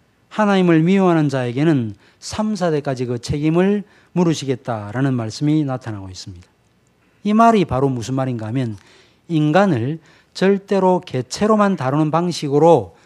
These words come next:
그들을 대하지 않고 연대 책임의 원리를 따라 다루시겠다라고 하는 바로 그 원칙을 나타내신 것입니다. 실제로 우리는 하나님 앞에 개체로도 존재하지만 우리는 공동체로 존재하기도 합니다. 그 사실을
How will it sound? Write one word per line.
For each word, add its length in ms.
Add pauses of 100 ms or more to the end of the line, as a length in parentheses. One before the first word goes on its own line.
그들을 280
대하지 360
않고 480 (420)
연대 400
책임의 460
원리를 340
따라 300
다루시겠다라고 920
하는 260 (240)
바로 280
그 80
원칙을 640 (200)
나타내신 640
것입니다. 460 (1040)
실제로 460
우리는 180
하나님 220
앞에 360 (320)
개체로도 680
존재하지만 840 (300)
우리는 300
공동체로 640
존재하기도 600
합니다. 460 (1200)
그 120
사실을 680